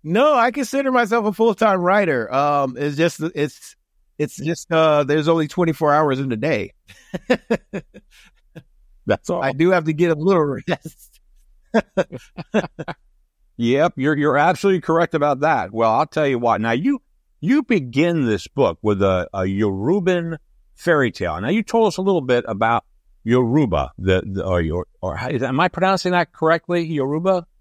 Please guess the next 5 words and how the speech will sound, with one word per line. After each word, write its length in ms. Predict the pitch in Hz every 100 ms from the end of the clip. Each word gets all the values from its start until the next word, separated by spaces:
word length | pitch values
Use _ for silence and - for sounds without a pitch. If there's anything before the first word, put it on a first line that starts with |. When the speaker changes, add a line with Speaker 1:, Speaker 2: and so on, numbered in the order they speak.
| _ _ _ _
Speaker 1:
It's 180 | _ -
Yoruba. 440 | 233 196 147 117 - _
Yoruba. 380 | 156 170 131 92 _ _ _ _ _ -
Speaker 2:
Yoruba. 460 | 135 180 120 85 -
Okay. 280 | 110 107